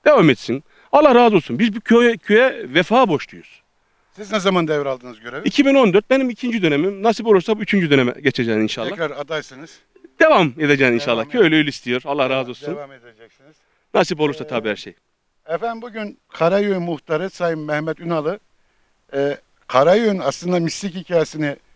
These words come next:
Speaker 2: e, takip edip onu, e, burada ziyaret ettik. Yani dedik ya eskiden de bu böyleydi.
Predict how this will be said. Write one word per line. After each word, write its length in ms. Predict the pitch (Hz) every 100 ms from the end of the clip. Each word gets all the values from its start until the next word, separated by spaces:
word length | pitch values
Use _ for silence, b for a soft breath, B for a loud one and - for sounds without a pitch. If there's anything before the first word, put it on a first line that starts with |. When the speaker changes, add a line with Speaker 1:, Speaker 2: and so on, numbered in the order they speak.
| _ _ _ 139
Speaker 2:
e, 140 | 135
takip 440 | - 147 156 160
edip 200 | 151 147 - -
onu, 320 | 143 160 165 _ _ _ _ _ _
e, 240 | 143 139 143
burada 240 | 143 151
ziyaret 420 | 123 143 147 151
ettik. 260 | 135 - 156 -
Yani 300 | 147 135 - _
dedik 300 | 151 170 -
ya 80 | 180
eskiden 520 | 135 147 - 175 175 - _ _ _
de 140 | 143 131 123
bu 160 | 143
böyleydi. 540 | 135 123 120 113 151